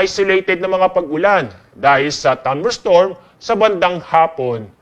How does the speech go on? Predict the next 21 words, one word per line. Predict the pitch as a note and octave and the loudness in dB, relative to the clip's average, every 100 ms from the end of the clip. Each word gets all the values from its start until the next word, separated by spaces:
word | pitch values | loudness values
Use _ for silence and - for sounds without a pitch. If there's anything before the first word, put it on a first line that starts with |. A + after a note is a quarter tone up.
| _ | _
o | - C#3 A2+ | -6 -4 -2
gabi. | G#2 G#2 F2+ _ _ _ _ _ _ _ _ _ _ _ _ _ _ _ _ | -6 -8 -14 _ _ _ _ _ _ _ _ _ _ _ _ _ _ _ _
Dako | F#2+ C3 C#3 | -2 -2 -2
tayo | - C#3+ D3 | -2 0 0
sa | D#3+ | 0
Visayas | C3+ C3 - F3+ F3 F3+ - | -2 -4 2 4 4 2 0
at | - E3 - | -2 -2 -4
Mindanao. | C#3 C#3 C#3+ D3+ A#3 C4 - _ _ _ _ | -10 -8 0 2 2 -2 -16 _ _ _ _
Minaasahan | A#2+ D#3 E3 E3+ E3+ E3+ | -8 0 2 4 2 0
po | E3+ | -2
tayo | E3+ E3+ F#3+ | 0 2 2
ng | |
mga | F#3+ F3 F3 F3+ | 2 0 0 2
kalat-kalat | F3 F3 F#3+ F#3 F3+ | 0 0 0 2 0
na | F3+ | -2
pag-ulan | F#3 E3+ C#3 E3 G3+ F3 | -4 -4 -4 0 2 2
at | - F3 F3 | 0 -2 0
thunderstorm | F3 E3+ E3 - G3+ E3+ A#2+ | -2 -2 -8 -4 2 2 0
sa | - - | -8 -8
Eastern | D3+ D3 - C#3 | -6 -8 -6 -6
Visayas, | C3 - F#3 F#3+ F#3+ F#3 - | -6 0 2 4 4 2 -2